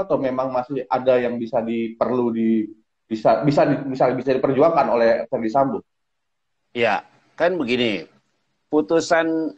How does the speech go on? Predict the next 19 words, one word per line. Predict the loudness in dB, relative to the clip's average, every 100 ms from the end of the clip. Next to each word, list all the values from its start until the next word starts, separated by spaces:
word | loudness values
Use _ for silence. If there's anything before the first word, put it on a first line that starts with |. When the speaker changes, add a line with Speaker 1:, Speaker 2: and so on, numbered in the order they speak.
| _
Speaker 2:
yang | 2 2 2
memberhentikan, | 0 0 2 2 2 0 -4 -2 0 0 -2 -6 -10 -16 _ _ _ _ _ _ _ _
eh, | 2 4 4 4 4 4 4 0
Pak | 0 0 0
Ferdi | -2 -2 -4
Sambo | -2 -2 -2 -4 -4 -4 -4 -4 -6 -14 _ _ _ -6
yang | -4 -2
dikeluarkan | -4 -6 -2 -2 -2 -4 -4 -4
oleh | -4 -4 -6 -10 _ _ _ _
peradilan | -4 -2 -2 -4 -4 -4
itu, | -10 -14 -10 -8 -4 -4 -6 -12 _ _ _ -4
itu | -2 0
nanti | 0 0 2
akan | 0 0 -2 0
diterjemahkan | -2 -2 0 -2 -2 -4 -6 -8 -6 -8 -6
atau | -6 0 2
ditindaklanjuti | 2 2 2 2 0 0 -2 -4 -2 0
oleh | 0 0 -2
keputusannya | -4 -4 -4 -4 -2 -2 0 -2 -2